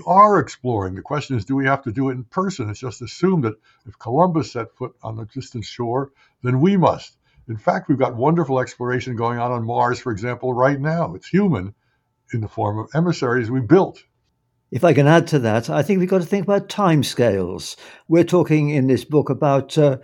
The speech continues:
Speaker 2: certainly not more than a century ahead, and mainly a shorter timescale but that. But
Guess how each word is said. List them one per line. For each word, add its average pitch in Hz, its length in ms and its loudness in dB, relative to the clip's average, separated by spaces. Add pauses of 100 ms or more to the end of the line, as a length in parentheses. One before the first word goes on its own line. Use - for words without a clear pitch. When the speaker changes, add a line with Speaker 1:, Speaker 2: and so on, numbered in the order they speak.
(200)
Speaker 2:
certainly 135 340 4
not 123 120 0
more 127 160 4
than 120 80 -2
a 113 40 -4
century 139 540 0
ahead, 101 300 -6
and 127 160 -4
mainly 120 520 0 (240)
a - 40 -14
shorter 131 260 -2
timescale 120 640 -4
but 117 180 -8
that. 139 320 0
But 127 260 -2